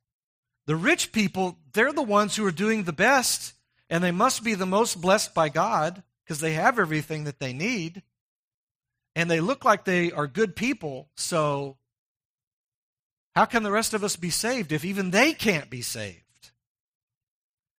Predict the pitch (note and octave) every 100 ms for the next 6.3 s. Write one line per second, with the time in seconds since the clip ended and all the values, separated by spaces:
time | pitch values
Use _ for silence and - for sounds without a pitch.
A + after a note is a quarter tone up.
0 | _ _ _ A2 A2 F#3 D#3 D#3+ - -
1 | A2 A2+ B2 - D#3+ A3 C#4 G#3+ C3 -
2 | C#3+ A#2+ A2+ - G#2+ G#2 G2 - _ _
3 | _ _ _ _ _ _ _ _ _ _
4 | _ _ _ D3 E3+ F3 E3+ D3 - E3+
5 | G#3 - G#3 G3 G3 F#3 F3 D#3+ C#3+ B2
6 | G#2 G2+